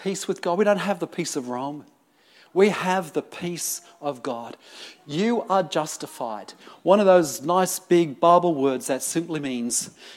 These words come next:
you stand before God just as if you'd never sinned. How good is that? And then finally, Paul says, "The gospel is from first to last."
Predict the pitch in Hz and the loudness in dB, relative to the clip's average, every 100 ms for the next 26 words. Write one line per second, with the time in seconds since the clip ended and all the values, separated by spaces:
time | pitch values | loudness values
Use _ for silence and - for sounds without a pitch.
0 | _ 156 - 185 190 190 185 202 190 160 | _ -6 -2 0 0 -2 -4 0 2 2
1 | 135 135 120 - 160 160 - 156 147 127 | 0 0 -2 -2 -2 -2 -4 -2 -2 -2
2 | - - _ - _ 135 123 127 131 - | -6 -18 _ -20 _ -8 -4 -4 -4 -8
3 | 135 117 104 - _ _ _ _ _ _ | -8 -10 -14 -20 _ _ _ _ _ _
4 | _ _ - 190 190 185 170 196 180 - | _ _ -8 -4 -2 -2 -2 -2 -2 -4
5 | - - _ _ _ - _ _ _ _ | -12 -20 _ _ _ -20 _ _ _ _
6 | _ _ _ _ _ _ _ _ _ 175 | _ _ _ _ _ _ _ _ _ 4
7 | 180 196 - 202 214 214 202 196 170 - | 6 6 4 4 6 6 2 2 -4 -4
8 | 185 175 165 - 127 113 110 - - _ | 2 2 2 -4 -4 -4 -4 -6 -8 _
9 | _ _ _ _ - - _ 151 123 175 | _ _ _ _ -20 -20 _ -4 4 4
10 | 190 - - 185 175 143 143 - - 131 | 6 -2 0 2 2 0 -2 -2 -6 -6
11 | 123 - 156 147 139 - - - _ _ | -6 -10 -4 -4 -4 -8 -12 -18 _ _
12 | _ _ _ - 113 101 - - - | _ _ _ -8 -6 -6 -8 -12 -12